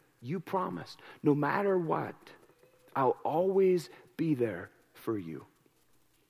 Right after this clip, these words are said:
And see, that right there is the very same promise that God has made to all of us. And lots of us, I know, are looking around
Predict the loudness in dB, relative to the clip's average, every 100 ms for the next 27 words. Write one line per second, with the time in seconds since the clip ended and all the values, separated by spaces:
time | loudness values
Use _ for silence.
0 | -4 -2 4 6 6 4 -4 -2 0 2
1 | 0 4 2 2 -2 -10 _ _ _ _
2 | -8 -4 2 4 4 4 0 0 2 2
3 | 2 -2 -4 0 0 0 0 2 4 4
4 | 2 -4 -16 -20 -10 -4 -4 0 0 0
5 | 0 -2 -4 -8 -16 -20 -20 _ _ _
6 | 2 4 4 4 2 2 2 4 6 6
7 | 4 2 2 2 4 4 4 2